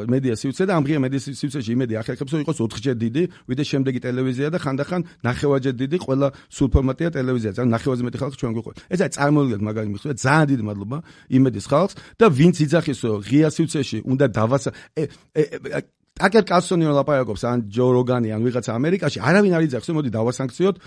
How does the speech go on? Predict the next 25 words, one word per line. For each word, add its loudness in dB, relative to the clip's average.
აქვე, -2
ჯეფრი 2
საქსი. -6
იმის 6
სამ 2
პროცენტს 2
ვამბობდი, 0
ეს -6
იმედი 0
ბულდოზერით 2
გადაგვივლიდა. -2
რატო 4
არ 6
იძახიან? -2
იმიტომ 6
რომ 4
ამერიკაში 2
ხალხმა -2
როცა 0
იცის, -2
თო -2
თავისუფალ 0
სიტყვის -6
გამო 0
ვიღაცას -2